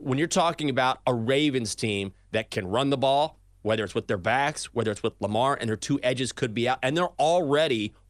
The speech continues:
poor against the run anyway. This is the third worst team <laughs> against the run in all of the N F L. I expect Baltimore to try to pound the rock,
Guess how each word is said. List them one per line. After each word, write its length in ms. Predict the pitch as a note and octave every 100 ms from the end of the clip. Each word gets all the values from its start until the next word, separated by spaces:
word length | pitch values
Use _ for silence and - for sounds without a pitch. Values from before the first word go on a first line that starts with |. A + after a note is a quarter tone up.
| -
poor 440 | - F3+ F#3 F#3 -
against 480 | C#3+ C3 D3 C3+ -
the 100 | B2
run 340 | C3+ C#3 C3+ -
anyway. 560 | - D3+ C3 F2 D#2 D2 _ _ _
This 160 | - -
is 60 | C3
the 100 | A2+
third 280 | - D#3 C#3
worst 380 | C3 D3 -
team 200 | - D3+ C#3
<laughs> 0 |
against 340 | D3 C#3+ -
the 60 | C3+
run 300 | C3+ C3 A#2+ - -
in 200 | - D#3 D#3
all 280 | - E3 F3+
of 80 | D#3
the 180 | C#3 C#3
N 100 | C#3+
F 220 | B2+ -
L. 280 | B2+ G2+ -
I 160 | A#2+ D3+
expect 380 | C3+ - C#3 -
Baltimore 540 | C3+ C#3+ A#2+ A2 A2 - -
to 80 |
try 180 | A#2+ B2+
to 60 | A2
pound 640 | - - C#3+ C#3+ D3+ D3+ C#3+ _ _
the 120 | A2+ A2
rock, 460 | A2+ B2+ E2+ -